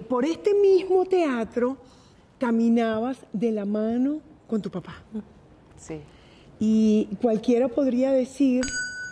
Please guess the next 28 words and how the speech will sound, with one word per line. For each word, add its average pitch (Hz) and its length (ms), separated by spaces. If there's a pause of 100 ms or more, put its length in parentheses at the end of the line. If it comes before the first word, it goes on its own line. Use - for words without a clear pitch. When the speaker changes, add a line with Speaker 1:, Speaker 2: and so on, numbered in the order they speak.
(140)
Speaker 1:
que 185 180
Gianni 220 640 (480)
te 208 100
aupaba 285 600
para 180 220
que 180 160
fueras 175 300 (140)
actriz. - 560 (160)
Speaker 2:
Sí. 196 280 (600)
Speaker 1:
¿Sí - 180
lo 254 100
Speaker 2:
Muchas 285 160
Speaker 1:
hacía? 339 260
Speaker 2:
veces, 170 220
muchas 196 280
veces 196 260
de 190 80
pequeña. 180 440
Sin 170 160
embargo, 175 240
él 208 80
siempre 208 200
me 202 100
decía, 202 280 (340)
"Yo 392 80
quiero 349 200
que 233 60
estudies". 185 920